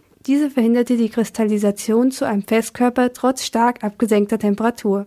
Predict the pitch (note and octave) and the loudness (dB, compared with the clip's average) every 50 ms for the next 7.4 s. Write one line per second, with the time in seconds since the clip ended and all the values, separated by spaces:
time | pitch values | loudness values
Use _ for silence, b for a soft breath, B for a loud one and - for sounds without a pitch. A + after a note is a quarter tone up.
0 | _ _ - - A3+ G#3 A#3+ C4+ D4+ D4 C4+ B3 A#3+ B3 C4+ B3+ A#3 B3 A#3 - | _ _ -4 -4 0 0 2 2 2 2 2 0 0 0 0 0 0 0 -2 -4
1 | - A#3 A3 A3 G#3+ A3 A#3 C4+ C4 C4 - C4+ C4+ C4+ C4 A#3+ - G#3 G#3 G#3 | -6 -6 -2 0 0 0 0 -2 -4 -2 0 2 2 2 2 2 0 -2 -4 -4
2 | - A#3+ B3 B3+ B3 - - B3 B3 B3 - - A#3 A3 A3+ A#3 A3 - - - | -2 -2 0 0 -2 -2 -2 0 0 0 0 0 0 0 0 0 -2 -4 -4 -2
3 | G#3 G#3 G#3 G#3+ G#3+ A3+ A#3+ B3 - G#3 G#3 G#3 G#3 - A#3 A3 - B3 B3+ B3 | 0 0 2 2 2 2 0 0 -2 -2 -4 -2 0 -2 -2 0 0 0 0 2
4 | A#3+ A3 A3+ G#3 G#3 G#3+ G3+ - - A#3+ B3 A#3+ A3+ G#3+ A#3 A#3+ A3+ A#3 A#3 A#3 | 2 0 0 -2 -2 -4 -6 -6 -6 -4 -2 0 0 0 2 0 2 2 2 2
5 | A#3+ A#3+ C4 C4 C4 - - - A3 G3+ G#3+ A3+ A3+ A3+ B3 B3 B3 - - A3+ | 2 2 2 0 -2 -4 -8 -10 -4 0 0 0 2 2 0 0 -2 -2 0 0
6 | G#3+ G#3+ - - - A3 G#3 - - - G3+ G3+ - - G3+ G3+ G3+ - - A#3+ | 0 0 0 -2 -4 -4 -4 -2 -2 -4 -4 -4 0 0 2 2 2 0 -2 -2
7 | G#3 A3 G#3 G3+ G3 F#3 F3+ | 0 0 0 0 0 -2 -4